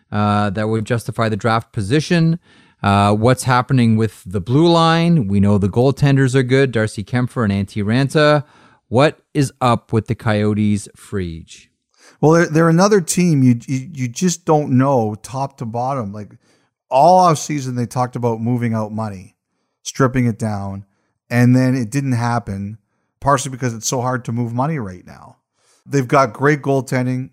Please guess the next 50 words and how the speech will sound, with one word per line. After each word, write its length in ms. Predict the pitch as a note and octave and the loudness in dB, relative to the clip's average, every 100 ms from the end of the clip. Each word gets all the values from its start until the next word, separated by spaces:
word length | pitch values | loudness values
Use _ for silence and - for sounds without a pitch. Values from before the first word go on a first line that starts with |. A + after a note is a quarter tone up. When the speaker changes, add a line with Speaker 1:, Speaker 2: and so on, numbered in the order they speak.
| - | -10
Speaker 2:
You 80 | A#2 | -8
know, 160 | G#2+ | -8
Kemper 500 | - C3+ C3 C3+ C3 | -6 -4 -4 -6 -8
had 140 | A#2+ A2+ | -8 -8
a 60 | |
great 360 | G2 A2 C3 C#3+ | -8 -4 -4 -4
year 180 | B2+ A#2+ | -6 -6
last 360 | A#2 A#2 - | -6 -8 -8
year. 340 | A#2+ A#2 A#2 - _ _ _ _ | -8 -8 -10 -14 _ _ _ _
Maybe 420 | C3 C#3 C#3+ D3 C#3 | -6 0 2 2 -2
he 120 | C#3 | -2
wins 300 | C3 C3+ A#2+ | -2 -2 -2
the 100 | A#2+ | -2
Vezina 420 | B2 B2 A2+ A#2 | 0 0 -2 -6
if 60 | G2 | -4
he 80 | |
doesn't 280 | A2+ G#2+ G#2+ | -6 -4 -6
get 160 | G#2 F#2 | -8 -10
hurt. 280 | F#2 E2+ _ _ _ _ _ _ _ _ | -14 -18 _ _ _ _ _ _ _ _
He 160 | A#2 | -8
was 220 | B2+ A#2 - | -6 -4 -2
that 280 | A#2 A2+ | -2 -4
good. 220 | - G#2+ F2+ | -6 -8 0
Speaker 1:
Christmas 360 | F#3+ - D#4+ | 0 0 0
time, 240 | F3+ C#3 C3 | 2 4 4
we 60 | |
were 100 | C3+ | 4
all 100 | C#3 | 4
talking 340 | D3+ D3+ - C3 | 4 2 2 0
about 240 | F#2 D#2+ | 0 -4
it. 100 | C#2 _ _ _ _ _ - | -10 _ _ _ _ _ 0
Speaker 2:
You 80 | |
know, 120 | D#3+ D#3+ | 4 4
I 200 | D3 C#3 | 2 0
think 220 | F3 C#3+ | -2 -4
some 380 | - - D#3+ F#3+ | -4 0 2 2
of 140 | F3+ | 0
their 160 | G3 F3+ | -2 -2
young 360 | E3 E3 E3 | -2 -2 -4
players 420 | - D#3 D#3 D3+ | -4 -4 -2 -4
have 140 | C3+ B2 | -8 -8
taken 360 | D3+ C#3 C3+ | -8 -6 -6
steps. 500 | A#2 - B2 F2+ - | -8 -6 -8 -8 -16
Chychrun, 640 | - - D#3 - F3 F#3 F#3+ _ _ _ - | -6 -2 -2 -2 -4 -4 -6 _ _ _ -4
I 100 | B2+ | -4
think, 280 | A#2+ C#3+ C3 | -2 -4 -6
has 140 | A#2 | -10
taken 380 | - D3+ C3+ C3 | -8 -8 -6 -8
a 60 | A#2 | -8
step. 440 | - C3 G2+ | -8 -8 -8